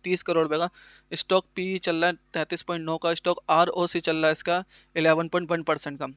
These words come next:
बुक वैल्यू इसकी चौरासी रुपये प-, पाँच पैसे की है। रिटर्न of इक्विटी इसके सोलह पॉइंट नाइन परसेंट की है। डिविडेंड कंपनी ने अभी तक दिया ज़ीरो पॉइंट फ़िफ़्टी एट परसेंट, फेस वैल्यू इसकी एक रुपये की है। इसमें पॉजिटिव साइन क्या, कंपनी क्वार्टर, क्वार्टर वाइज रिजल्ट अच्छे तरीके, कंपनी ने अपना डिविडेंड हेल्दी मेंटेन रखा ट्वेंटी सिक्स पॉइंट ज़ीरो सेवन परसेंट के हिसाब से।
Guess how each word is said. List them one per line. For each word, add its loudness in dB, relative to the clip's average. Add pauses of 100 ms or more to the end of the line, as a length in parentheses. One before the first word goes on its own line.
(540)
बुक 0
वैल्यू 2
इसकी -2
चौरासी 0
रुपये -4
प-, -4 (140)
पाँच 0
पैसे 0
की 0
है। -2 (420)
रिटर्न 0
of -2
इक्विटी -2
इसके -2
सोलह 2
पॉइंट -2
नाइन -4
परसेंट -8
की -10
है। -6
डिविडेंड -6
कंपनी -6
ने -4
अभी -2
तक -4
दिया 0
ज़ीरो -2
पॉइंट -6
फ़िफ़्टी -6
एट -2
परसेंट, -4
फेस -6
वैल्यू -4
इसकी -8
एक -4
रुपये -8
की -12
है। -8 (520)
इसमें -4
पॉजिटिव 2
साइन -2
क्या, -2
कंपनी -6
क्वार्टर, -8
क्वार्टर -2
वाइज 0
रिजल्ट -2
अच्छे -2
तरीके, -2
कंपनी -6
ने -4
अपना -4
डिविडेंड -8
हेल्दी -6
मेंटेन -6
रखा -4
ट्वेंटी -6
सिक्स -10
पॉइंट -6
ज़ीरो -2
सेवन -8
परसेंट -8
के -8
हिसाब 0
से। -10